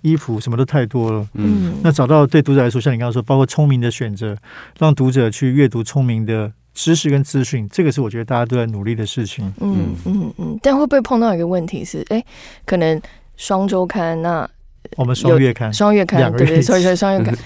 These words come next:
Speaker 2: <laughs>
Speaker 3: 然后，呃，有一些资讯它是要很及时，就是要刺激你感官的这，这件事情的时候，
Speaker 1: 对，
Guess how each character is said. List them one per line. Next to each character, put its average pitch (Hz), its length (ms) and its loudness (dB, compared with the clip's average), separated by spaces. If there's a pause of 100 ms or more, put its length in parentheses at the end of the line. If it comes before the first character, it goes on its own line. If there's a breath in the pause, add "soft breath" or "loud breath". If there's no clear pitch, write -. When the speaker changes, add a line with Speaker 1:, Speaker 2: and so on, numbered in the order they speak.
Speaker 2:
<laughs> - 200 -18
Speaker 3:
然 190 140 2
后， 214 340 2 (340 soft breath)
呃， 165 440 -2 (260)
有 180 180 6
一 - 20 0
些 233 160 4
资 233 220 0
讯 220 240 0
它 202 160 0
是 202 140 -4
要 185 220 0 (180)
很 196 200 -2
及 175 300 -2
时， 165 380 -2
就 - 180 -8
是 175 260 -4
要 165 320 -4 (220)
刺 - 280 0
激 175 220 0
你 151 220 -2
感 135 240 -4
官 160 200 -4
的 160 140 -4
这， 156 180 -8
这 - 240 -8
件 156 200 -6
事 - 240 -4
情 139 200 -10
的 135 80 -14
时 131 140 -14
候， 147 240 -12 (220 loud breath)
Speaker 1:
对， 185 100 8